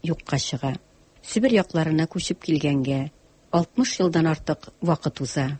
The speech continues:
Татарстаннан килүчеләрнең күпчелеге инде якты дөньядан китә.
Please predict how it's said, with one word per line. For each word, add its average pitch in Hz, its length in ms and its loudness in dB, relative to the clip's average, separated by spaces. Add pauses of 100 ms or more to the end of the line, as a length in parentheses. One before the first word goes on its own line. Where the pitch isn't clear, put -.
(280)
Татарстаннан 190 720 2
килүчеләрнең 151 720 0
күпчелеге 190 640 0 (220)
инде 170 320 4
якты 196 440 2
дөньядан 175 500 2
китә. 151 520 -4